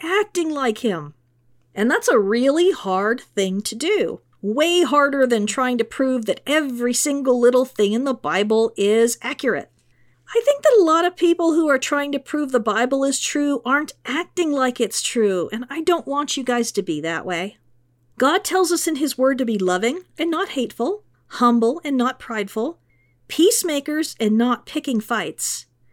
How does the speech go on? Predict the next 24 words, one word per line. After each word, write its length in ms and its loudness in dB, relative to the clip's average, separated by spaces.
merciful 580 0
and 120 -2
not 220 -6
mean, 420 -4
gentle 640 -2
and 160 0
not 240 0
rough, 480 -4
kind 720 -2
and 140 2
not 240 0
cruel, 540 0
trustworthy 880 -2
and 160 -6
not 240 -2
liars, 680 -2
generous 680 -2
and 200 -2
not 260 -2
greedy, 540 -4
patient 760 -2
and 160 0
not 240 -2
demanding, 720 -4